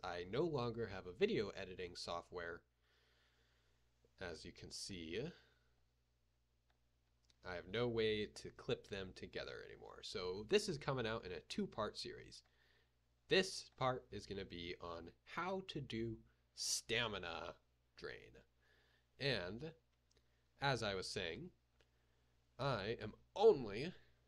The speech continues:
gonna show you how to do it when, like, you swing your sword or you do a specific action. I am not gonna show you how to drain stamina when,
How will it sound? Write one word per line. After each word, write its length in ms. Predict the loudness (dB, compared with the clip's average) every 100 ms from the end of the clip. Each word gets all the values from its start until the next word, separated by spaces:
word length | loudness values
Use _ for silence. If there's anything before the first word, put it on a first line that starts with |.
| _ _ _
gonna 220 | 0 2
show 180 | 4 4
you 220 | 4 2 0
how 120 | -2
to 100 | -2
do 180 | -2 -2
it 200 | -2 -6 -12
when, 480 | -6 -4 -4 -6 -8 -10 -8
like, 220 | -6 -6
you 80 | -6
swing 380 | -4 4 4 4
your 100 | 2
sword 480 | 0 2 2 0 -2
or 80 | -6
you 120 | -6
do 220 | -4 -2
a 80 | -2
specific 480 | -4 -8 -8 -10 -8
action. 380 | -10 -10 -12 -12 -16 _ _ -20 -20 _ _
I 100 | -6
am 200 | -6 -4
not 320 | 0 0 0 -2
gonna 160 | -4
show 220 | -4 -4
you 240 | -4 -4 -8 -8
how 120 | -8
to 100 | -8
drain 400 | -10 -6 -6 -8
stamina 580 | -10 -8 -8 -6 -6 -6 -10 _ _ _ _ _
when, 460 | -8 -6 -4 -4